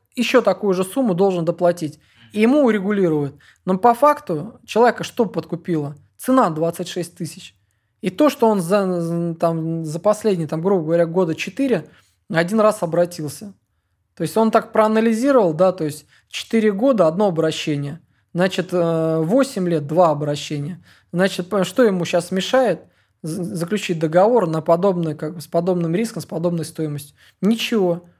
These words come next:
Разумеется, человек, э, оформил этот договор, заплатив за него двадцать шесть тысяч рублей. Человек, э, страховая компания, то есть одна потеряла клиента. То есть, казалось бы, да, мизер, казалось бы, ну, что поделать, мизер.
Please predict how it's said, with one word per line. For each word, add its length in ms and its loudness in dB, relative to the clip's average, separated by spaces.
Разумеется, 600 4
человек, 360 4
э, 540 4
оформил 420 0
этот 200 -2
договор, 500 2
заплатив 420 0
за 120 -4
него 220 0
двадцать 360 -2
шесть 240 -10
тысяч 160 -10
рублей. 400 -6
Человек, 400 2
э, 380 -2
страховая 460 2
компания, 600 0
то 60 -6
есть 180 -2
одна 280 2
потеряла 460 0
клиента. 540 -6
То 60 -4
есть, 100 -6
казалось 440 4
бы, 160 -2
да, 340 2
мизер, 560 2
казалось 580 -2
бы, 180 -8
ну, 300 2
что 240 -4
поделать, 540 -2
мизер. 400 0